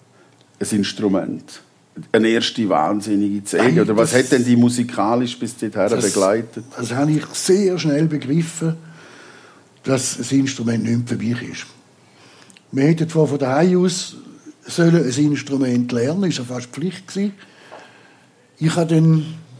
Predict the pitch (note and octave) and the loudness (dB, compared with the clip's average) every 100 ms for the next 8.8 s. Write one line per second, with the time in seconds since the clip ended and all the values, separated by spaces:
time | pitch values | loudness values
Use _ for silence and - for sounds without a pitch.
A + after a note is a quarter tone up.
0 | - _ - A3 A3 F#3+ F3+ - C#3+ F3+ | -20 _ 0 2 4 2 2 2 2 0
1 | - - G3 F#3+ F#3 D3 C3+ E3 D#3 C#3+ | -4 0 2 4 2 2 0 -2 -2 -2
2 | C#3 C#3 C#3 D3+ D3+ - C#3 A#2 A#2+ E3 | 0 -2 0 -4 -8 -2 -2 -2 -4 -2
3 | F#3 F3+ F#2 - - _ _ - - - | 2 0 0 -12 -20 _ _ -20 -20 -20
4 | - - F3 - - B2 D3 D#3 D3+ C#3+ | -20 -20 -10 -8 -6 -4 -2 0 2 2
5 | C#3 C#3+ D3+ D#3 B2+ A#2+ A#2 B2+ C#3+ C#3 | 4 4 4 -2 -2 -2 -2 0 0 0
6 | A#2+ G2 G2 - C#3+ C3 C#3 C#3 B2 A#2+ | -4 -8 -12 -8 -6 -6 -4 -4 -4 -8
7 | G#2+ G2 G#2 A#2+ - B2 A#2 - - - | -8 -8 -8 -8 -10 -10 -10 -12 -4 -4
8 | C#4+ - - A3+ - C4 F3 - | -2 -4 -2 -2 0 -2 -2 -4